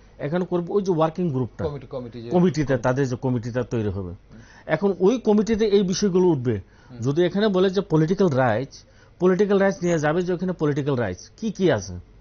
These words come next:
Speaker 1: কি কি পেয়েছে এখন অবধি।
Speaker 2: হুম।
Speaker 1: পলিটিক্যাল রাইটস বলতে কি বুঝায়, এই, এইগুলা কিন্তু ওখানেই মানে ইয়ে হবে।
Speaker 2: আচ্ছা।
Speaker 1: পলিটিক্যাল রাইটস
Speaker 2: কি
Speaker 1: আপনার
Speaker 2: বুঝায়, কি প্রয়োজন এবং কতটুকু দেওয়া
Speaker 1: কতটুকু
Speaker 2: যেতে
Speaker 1: দেওয়া
Speaker 2: পারে।
Speaker 1: যাইতে পারে।
Speaker 2: আচ্ছা।
Speaker 1: এটা হইলে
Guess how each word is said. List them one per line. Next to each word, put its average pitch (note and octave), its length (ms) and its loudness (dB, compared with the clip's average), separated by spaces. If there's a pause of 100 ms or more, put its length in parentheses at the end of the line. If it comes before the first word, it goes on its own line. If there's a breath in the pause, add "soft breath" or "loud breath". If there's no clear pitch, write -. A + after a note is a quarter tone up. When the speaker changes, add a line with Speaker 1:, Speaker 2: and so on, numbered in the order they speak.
(200)
Speaker 1:
কি G#3+ 120 -4
কি A3+ 140 0
পেয়েছে E3+ 360 0
এখন D#3 180 -2
অবধি। A2+ 240 -4
Speaker 2:
হুম। A#2 440 -16 (420 soft breath)
Speaker 1:
পলিটিক্যাল F3 400 0
রাইটস E3+ 260 0
বলতে F#3 220 -4 (220)
কি A#3 200 0
বুঝায়, B2+ 460 0 (140)
এই, E3+ 160 2
এইগুলা F#3 400 0
কিন্তু G3+ 260 -2
ওখানেই G3+ 460 0 (140)
মানে D3 180 -4
ইয়ে D3 120 0
হবে। A2 200 -4
Speaker 2:
আচ্ছা। - 500 -18
Speaker 1:
পলিটিক্যাল F3 460 2
রাইটস G3+ 300 2
Speaker 2:
কি - 80 -10
Speaker 1:
আপনার G#3 260 -2
Speaker 2:
বুঝায়, G3+ 280 2
কি G#3+ 200 -12
প্রয়োজন F#3 500 -4
এবং F3+ 260 -6
কতটুকু D#3+ 400 -8
দেওয়া F#3 180 2
Speaker 1:
কতটুকু F3 220 4
Speaker 2:
যেতে D#3+ 80 4
Speaker 1:
দেওয়া C#3 140 6
Speaker 2:
পারে। C3 100 4
Speaker 1:
যাইতে A#2 240 0
পারে। F2+ 220 -6 (140 loud breath)
Speaker 2:
আচ্ছা। A2+ 220 -6
Speaker 1:
এটা D#3 120 2
হইলে G#3 340 4